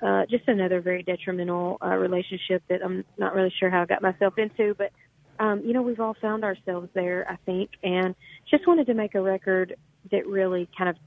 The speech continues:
tapped into all the different stages of emotions. Um, yeah, so, so this album came out of that, and Counting On was actually a song that I, um, I wrote while I was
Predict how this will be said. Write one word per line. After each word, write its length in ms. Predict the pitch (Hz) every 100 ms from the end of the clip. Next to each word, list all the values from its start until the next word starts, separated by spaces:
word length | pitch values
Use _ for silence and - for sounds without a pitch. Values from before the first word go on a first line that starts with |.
| -
tapped 240 | 190 -
into 160 | 185 175 -
all 180 | 170
the 120 | 175 185
different 400 | 185 - 180 - _ _ _ -
stages 340 | - 190 190 185
of 100 | 180
emotions. 640 | 180 170 170 269 302 302 _ - - - _ -
Um, 540 | 202 196 190 190 190 - - - _ _ - - -
yeah, 340 | 226 294 226 185 -
so, 200 | 202 190 -
so 100 | 196
this 160 | 196 202 -
album 340 | 196 190 196
came 240 | - 185
out 160 | 185 180
of 80 | 185
that, 340 | 185 180 196
and 120 | 202 185 -
Counting 320 | 202 196 190
On 340 | 180 185 185 190
was 160 | 185 180
actually 300 | - 190 -
a 60 | 180 -
song 240 | 180 175
that 100 | 180
I, 200 | 170 170 - _ - - - _ _
um, 360 | 208 190 180 175
I 140 | -
wrote 360 | 185 185 180 185 - _ _ -
while 260 | 196 202
I 60 |
was 80 | 190